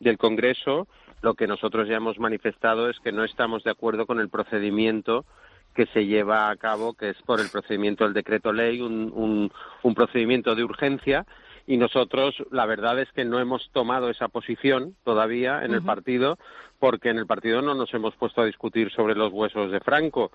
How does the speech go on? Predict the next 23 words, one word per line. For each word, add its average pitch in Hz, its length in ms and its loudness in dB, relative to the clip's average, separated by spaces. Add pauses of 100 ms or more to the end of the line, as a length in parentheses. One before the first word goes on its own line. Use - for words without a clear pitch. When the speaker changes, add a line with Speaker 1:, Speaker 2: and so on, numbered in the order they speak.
(380)
Speaker 1:
Lo 110 160 2
que 107 320 2
a 104 80 0
nosotros 110 440 -4
nos 117 160 0
gustaría 120 640 0
es 127 160 -2 (300)
que 135 120 0
por 110 240 0
consenso 139 760 -2 (400)
se 120 140 4
llevase 110 420 2
una 123 160 -2
solución 120 480 -2
definitiva, 113 480 0
no 139 100 -2
solo 196 220 -2
sobre 160 220 0
los 127 160 -2
huesos 123 280 -2
de 110 80 -2
Franco, 175 360 -2
sino 113 320 0